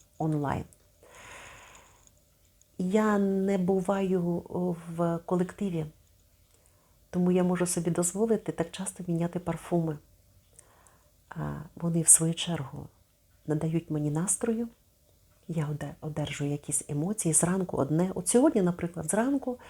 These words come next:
мені треба було дещо підбадьоритися, я нанесла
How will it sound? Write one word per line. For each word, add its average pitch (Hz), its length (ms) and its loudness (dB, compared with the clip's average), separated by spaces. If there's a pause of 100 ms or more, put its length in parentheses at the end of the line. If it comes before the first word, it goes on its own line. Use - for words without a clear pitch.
(300)
мені 190 460 2 (340)
треба 185 260 -2
було 175 240 0
дещо 185 480 -2
підбадьоритися, 170 920 -2
я 165 180 0
нанесла 175 440 0